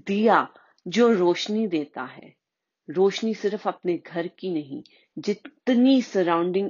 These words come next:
एरिया में दिए की रोशनी जाएगी, उतना एरिया पैंडेमिक से सेव होता जाएगा। तो अगर हम हर घर में एक दिया जला लेंगे, भक्ति का दिया,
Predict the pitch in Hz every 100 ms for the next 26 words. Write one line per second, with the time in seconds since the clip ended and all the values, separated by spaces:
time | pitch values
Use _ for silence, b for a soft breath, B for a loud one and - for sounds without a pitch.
0 | - 165 165 175 170 170 143 151 156 165
1 | 151 151 147 143 170 151 151 139 139 160
2 | 170 B B B 196 - - 220 208 214
3 | 208 - 170 160 151 165 165 160 - 156
4 | 151 147 156 156 156 - 147 - _ _
5 | _ - 170 151 147 139 - 139 - -
6 | - 80 - _ B B B - 190 180
7 | 170 180 180 175 170 - 170 190 - -
8 | 185 190 185 - 147 147 127 151 165 170
9 | 156 143 143 135 135 135 143 139 B B
10 | _ 139 135 - _ - 190 - - 240
11 | 180 147 143 147 143